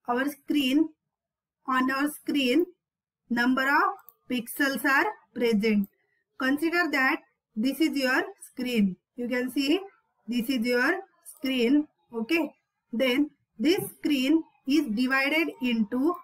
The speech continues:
number of tiny parts that are called as the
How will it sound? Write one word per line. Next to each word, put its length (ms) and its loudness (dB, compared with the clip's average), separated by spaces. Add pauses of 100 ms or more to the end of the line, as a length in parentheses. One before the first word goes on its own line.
(160)
number 340 0
of 260 2 (420)
tiny 560 2 (420)
parts 580 0 (460)
that 220 -4
are 160 0
called 320 -2
as 240 0
the 240 4